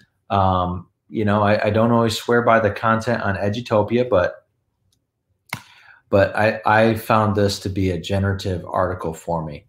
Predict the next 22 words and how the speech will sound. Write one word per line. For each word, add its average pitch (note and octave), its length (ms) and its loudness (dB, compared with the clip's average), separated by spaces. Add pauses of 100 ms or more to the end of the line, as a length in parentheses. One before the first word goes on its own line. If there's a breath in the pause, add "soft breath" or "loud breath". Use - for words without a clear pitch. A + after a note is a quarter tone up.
(480 soft breath)
Okay, G2+ 360 -2
so G2 340 0
there G2+ 340 2
it - 140 0
is A2 360 0
in A2 180 -6
the A#2 100 0
chat, G2+ 580 -4
and F#2+ 140 -10
let F#2 100 -8
me G2 80 -14
just G2+ 320 -8
throw G2 220 0
it G2 60 0
in F#2+ 120 -2
the F#2+ 80 -4
slides G2 800 -4
in E2+ 120 -8
case F#2+ 440 -6
you're F#2 120 -4
watching, F#2 760 -4 (640)
um, F#2+ 640 0